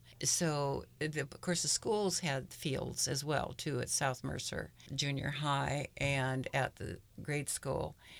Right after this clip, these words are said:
So that took some of the access off. And, of course, there's not as many people living in the south part of the island as not. And,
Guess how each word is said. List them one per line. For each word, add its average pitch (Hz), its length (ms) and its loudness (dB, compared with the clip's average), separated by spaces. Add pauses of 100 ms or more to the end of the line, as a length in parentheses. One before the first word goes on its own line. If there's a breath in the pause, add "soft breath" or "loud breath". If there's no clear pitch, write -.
(140 loud breath)
So 143 540 6
that 156 300 6
took - 200 2
some 147 260 4
of 135 180 0
the 147 280 -2 (420)
access 131 480 0
off. 135 220 0
And, 151 160 6
of 143 80 -2
course, 147 260 0
there's 143 240 -2
not 147 220 0 (180)
as 143 200 0
many 165 260 6
people - 560 -2
living - 440 -4 (120)
in 131 140 -2
the 120 80 -6
south - 400 -4
part - 220 -6
of - 80 -10
the - 140 -4
island - 380 -6
as - 120 -10
not. - 220 -8 (140)
And, 139 420 2